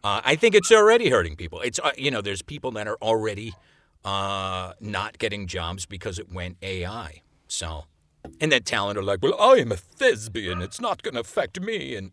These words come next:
shut up. Yeah, well, like, a lot of people don't care if you're a good actor or not, you know? They just wanna hear a voice. Those people are gonna, they're gonna get a, you know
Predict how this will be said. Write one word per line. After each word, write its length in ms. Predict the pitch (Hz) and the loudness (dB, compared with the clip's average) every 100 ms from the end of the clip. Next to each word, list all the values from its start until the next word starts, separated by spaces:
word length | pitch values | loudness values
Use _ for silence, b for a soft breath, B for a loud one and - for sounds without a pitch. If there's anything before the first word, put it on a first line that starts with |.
| _ | _
shut 320 | - - - | -10 -6 -6
up. 160 | - - _ | -10 -20 _
Yeah, 220 | - 185 82 | -4 -4 -4
well, 240 | - 76 - _ _ - | -12 -16 -18 _ _ -4
like, 160 | 147 | -2
a 80 | 156 | 0
lot 180 | 147 147 | -2 -4
of 80 | 143 | -6
people 200 | 147 131 | -6 -6
don't 180 | 123 92 | -8 -6
care 260 | 131 101 | -6 -6
if 140 | 69 - | -10 -14
you're 100 | - | -14
a 40 | |
good 160 | - 82 | -12 -12
actor 340 | 87 - - | -14 -16 -18
or 20 | |
not, 240 | - - - | -18 -20 -18
you 100 | - | -12
know? 200 | 82 85 b b b - | -10 -10 b b b -14
They 80 | 104 | -12
just 160 | - | -10
wanna 160 | 117 95 | -8 -6
hear 160 | 87 | -4
a 60 | 95 | -6
voice. 440 | 85 110 82 - - b b - | -6 -8 -8 -12 -12 b b -2
Those 280 | 95 95 92 | 0 0 -4
people 320 | 92 90 87 | -8 -8 -8
are 80 | 87 | -8
gonna, 240 | 87 87 87 _ _ _ _ _ _ | -8 -10 -12 _ _ _ _ _ _
they're 160 | - 92 | -8 -6
gonna 240 | 85 95 | -6 -10
get 200 | 92 98 | -10 -10
a, 280 | 98 101 104 | -10 -12 -14
you 140 | - 98 | -12 -10
know 240 | 80 95 | -10 -10